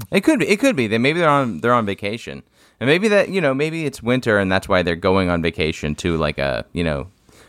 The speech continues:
a Florida or something. Um, but off panel, there is a giant cartoon bubble coming from the right, and in big, bold red and orange,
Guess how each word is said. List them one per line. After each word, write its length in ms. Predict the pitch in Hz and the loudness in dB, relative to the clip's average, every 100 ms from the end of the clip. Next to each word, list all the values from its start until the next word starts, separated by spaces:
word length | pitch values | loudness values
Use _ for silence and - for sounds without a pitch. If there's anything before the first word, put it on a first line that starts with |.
| - | -6
a 60 | - | -4
Florida 540 | - 101 92 78 76 64 | 0 2 4 2 0 0
or 100 | 76 | -4
something. 520 | - 71 60 58 - _ - - _ _ - | -4 -6 -6 -8 -10 _ -20 -20 _ _ -6
Um, 520 | 87 85 85 82 82 _ _ - | -2 0 0 -2 -8 _ _ 0
but 120 | 110 | 2
off 480 | 113 170 214 - - | 4 4 4 0 -4
panel, 540 | 143 135 120 82 78 101 _ _ _ _ _ | -2 0 0 -2 -6 -12 _ _ _ _ _
there 220 | 101 107 110 | -2 2 2
is 120 | 104 | 2
a 240 | 101 92 | 0 0
giant 600 | 85 101 110 131 131 127 | -2 0 0 0 -2 -4
cartoon 460 | - 123 - 127 113 | -4 -2 -2 -4 0
bubble 500 | 98 85 85 85 - _ | 0 0 -2 -4 -8 _
coming 280 | - 98 101 | -6 -4 -4
from 160 | 117 107 | -4 -4
the 120 | 98 | -2
right, 460 | 95 95 82 - - _ _ _ _ _ _ 92 | 0 0 0 -6 -16 _ _ _ _ _ _ -8
and 180 | 95 85 | -6 -4
in 360 | 101 95 85 - | -4 -4 -6 -4
big, 520 | 131 143 147 131 113 - _ _ - | 2 4 2 0 -8 -16 _ _ -20
bold 840 | 87 87 98 127 123 104 92 82 - - | -20 -8 2 4 4 2 0 -6 -16 -14
red 420 | 90 117 156 151 | -2 2 2 2
and 220 | 117 110 | 0 0
orange, 840 | - 107 120 107 87 82 87 - | -2 0 2 2 -2 -6 -10 -14